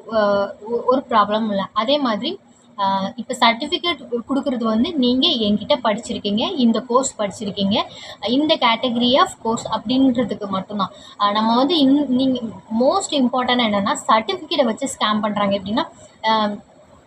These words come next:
எப்படி சர்டிஃபிகேட் இருந்தா நீங்க அது பண்ணலாம், இது பண்ணலாம், அப்படி-, அப்படிலாம் இல்ல. நம்ம எங்க படிச்சிருக்கோம் அப்படின்ற ஒரு இதுதானே தவிர நம்ம மத்தபடி வந்து பெருசா அதுல எதுவுமே பண்ண முடியாது. So, ஒரு நம்ம படிச்சதுக்கு உண்டான ஒரு, ஒரு,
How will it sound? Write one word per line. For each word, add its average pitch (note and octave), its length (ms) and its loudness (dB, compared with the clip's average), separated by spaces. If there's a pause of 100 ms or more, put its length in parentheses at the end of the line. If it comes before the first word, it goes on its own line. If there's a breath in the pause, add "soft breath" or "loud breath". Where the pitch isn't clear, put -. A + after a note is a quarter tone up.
(220)
எப்படி A#3 380 -2
சர்டிஃபிகேட் A3+ 440 -2
இருந்தா A3+ 260 2
நீங்க A3 200 0
அது A3 180 -2
பண்ணலாம், A3 280 -2
இது G#3 180 -2
பண்ணலாம், G3+ 360 -2
அப்படி-, G#3 200 -6
அப்படிலாம் C4+ 220 4
இல்ல. A3+ 220 2
நம்ம G#3 240 -4
எங்க G#3+ 360 0
படிச்சிருக்கோம் B3+ 600 0
அப்படின்ற C4 680 4
ஒரு G#3+ 200 2
இதுதானே A3 840 -2
தவிர G#3 400 0 (320 loud breath)
நம்ம A3+ 380 2
மத்தபடி C4+ 440 0
வந்து C4+ 520 4
பெருசா A#3+ 300 0
அதுல A#3+ 240 2
எதுவுமே G#3 300 -2
பண்ண G3 220 -6
முடியாது. F#3 460 -4
So, G#3+ 340 -2 (680 soft breath)
ஒரு G4+ 420 2
நம்ம B3 280 2
படிச்சதுக்கு C#4 420 2
உண்டான C4 360 2
ஒரு, B3 420 6
ஒரு, G#3+ 400 0